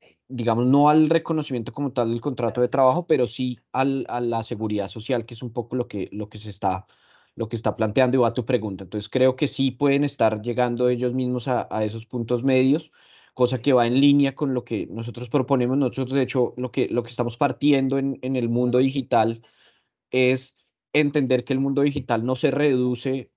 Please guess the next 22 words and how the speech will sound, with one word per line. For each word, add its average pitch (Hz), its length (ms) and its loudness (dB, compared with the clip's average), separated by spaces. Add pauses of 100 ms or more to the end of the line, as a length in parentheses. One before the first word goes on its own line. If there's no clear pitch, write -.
(140)
a 131 160 0
plataformas 117 640 -2
de 127 80 4
reparto 120 760 -2 (260)
tipo 131 280 0
Rappi 135 480 -2 (220)
o 107 680 -2
plataformas 117 640 -2
de 131 460 0
transporte 120 560 -2
tipo 123 260 -6
Uber, 127 320 0
sino 127 220 -4
que 131 80 0
el 120 80 2
mundo 139 300 4
digital 127 420 0
es 117 100 -10
un 131 100 -6
poco - 240 -8
más 135 240 -2
amplio 147 380 0